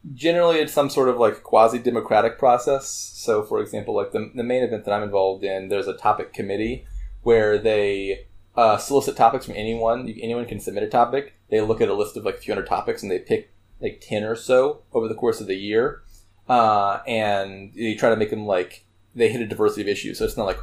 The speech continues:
all environmental topics one year, or all, you know, criminal justice or whatever.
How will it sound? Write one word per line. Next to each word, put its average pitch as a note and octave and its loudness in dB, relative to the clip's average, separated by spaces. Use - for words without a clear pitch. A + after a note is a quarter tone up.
all G2 4
environmental F#2 -4
topics G2 -8
one F#2 -10
year, F2+ -6
or - -8
all, F#2 0
you G#2+ -12
know, F#2 -10
criminal F#2 -6
justice - -6
or G#2+ -4
whatever. G2 -6